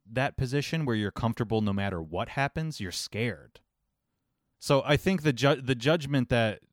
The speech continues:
sometimes I feel from you when we talk about these things is that y-, y-,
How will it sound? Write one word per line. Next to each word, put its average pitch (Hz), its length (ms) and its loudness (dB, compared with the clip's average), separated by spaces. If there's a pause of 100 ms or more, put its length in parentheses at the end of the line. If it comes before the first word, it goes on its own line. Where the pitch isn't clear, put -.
sometimes 127 600 2
I 104 100 2
feel 117 280 2
from 101 220 -4
you 98 140 -2
when 95 120 -2
we 92 100 -4
talk 110 260 -2
about 101 240 -4
these 92 180 -8
things 98 300 -6
is 90 160 -10
that 95 240 -6
y-, 104 180 -18
y-, 87 240 -20